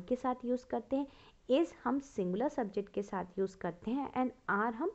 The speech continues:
प्लूरल सब्जेक्ट के साथ यूज़ करते हैं। ये आपको पॉइंट दिमाग में रखना है। Now see the next point, our third point, all our friends are coming। So यहाँ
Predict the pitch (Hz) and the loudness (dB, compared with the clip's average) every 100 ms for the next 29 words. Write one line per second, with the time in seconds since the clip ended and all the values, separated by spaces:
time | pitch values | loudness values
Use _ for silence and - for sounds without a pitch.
0 | - 320 254 240 202 180 175 - 185 180 | 0 2 4 2 -2 -6 -8 -8 -4 -4
1 | 170 170 170 175 175 165 185 185 - - | -4 -4 -4 -4 -6 -6 -8 -10 -16 -8
2 | - 269 240 - 202 - 190 196 202 - | 2 4 4 2 -4 0 0 0 -2 -14
3 | - - 196 180 180 196 165 - 196 226 | -20 -2 0 2 0 0 -2 0 2 2
4 | 277 320 - - - 233 269 285 285 240 | 2 -2 -14 -20 -4 0 0 0 2 2
5 | 180 - - 254 285 - - - - - | 0 -6 0 0 0 -6 -20 -20 -20 -12
6 | - 254 294 370 - - - - - - | 8 10 10 6 -2 -20 -20 -20 -20 -20
7 | - - - - 247 269 277 220 185 208 | -20 -20 -20 0 6 6 6 4 6 4
8 | - - - _ - 240 311 370 294 294 | 0 -12 -20 _ 6 10 10 8 6 6
9 | 311 - - 277 202 214 - - - _ | 2 0 0 2 2 0 -8 -20 -20 _
10 | 208 196 247 - - 320 311 262 175 - | 6 6 4 -2 -2 4 4 4 2 -4
11 | - - 320 285 247 285 | -16 -2 2 4 4 2